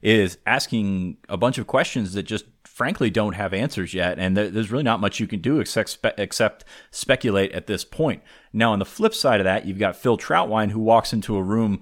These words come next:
full of experience. You've got four starters back, and I guess five guys that you could call starters because Mike Miranda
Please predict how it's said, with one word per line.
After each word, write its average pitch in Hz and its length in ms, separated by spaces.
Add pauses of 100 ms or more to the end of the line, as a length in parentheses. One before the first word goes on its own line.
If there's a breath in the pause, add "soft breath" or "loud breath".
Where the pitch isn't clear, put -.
(160 soft breath)
full 190 280
of 123 80
experience. 98 600
You've 101 100
got 101 200
four 127 260
starters 113 460
back, 107 340
and 101 80
I - 20
guess 95 120
five 104 340
guys 92 320
that 101 80
you 87 140
could 90 200
call 131 280
starters 98 480
because 98 260
Mike 101 160
Miranda 92 460